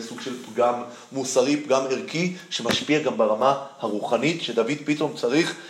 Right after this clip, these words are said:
להיעזר בעזרים חיצוניים. ולכן כשאנחנו נקרא את הפרק הזה בתהילים, אנחנו נראה שכל הפרק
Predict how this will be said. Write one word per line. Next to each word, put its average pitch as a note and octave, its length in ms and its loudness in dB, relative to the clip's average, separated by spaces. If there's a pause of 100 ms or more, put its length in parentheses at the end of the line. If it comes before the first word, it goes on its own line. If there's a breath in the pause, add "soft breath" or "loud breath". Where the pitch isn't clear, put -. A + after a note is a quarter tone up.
להיעזר B2 420 8
בעזרים C#3+ 440 6
חיצוניים. D#3 600 4 (320 loud breath)
ולכן D3 280 8
כשאנחנו E3 320 4
נקרא D3+ 260 8
את D#3 100 8
הפרק D#3 280 4
הזה D3 160 4
בתהילים, C#3 560 4
אנחנו C3+ 220 2
נראה B2+ 180 2
שכל E3 540 6
הפרק E3+ 540 6